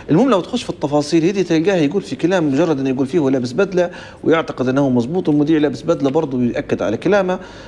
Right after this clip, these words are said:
فبالتالي يعتبر فيه أن هذا لقاء صحفي وصل الحقيقة. والسلام عليكم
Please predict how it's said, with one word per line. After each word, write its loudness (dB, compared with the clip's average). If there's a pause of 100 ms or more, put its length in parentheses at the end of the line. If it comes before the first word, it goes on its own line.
(100)
فبالتالي 2
يعتبر 0
فيه -4
أن 2
هذا 4
لقاء 0
صحفي -2
وصل 0
الحقيقة. -4
والسلام 0
عليكم -2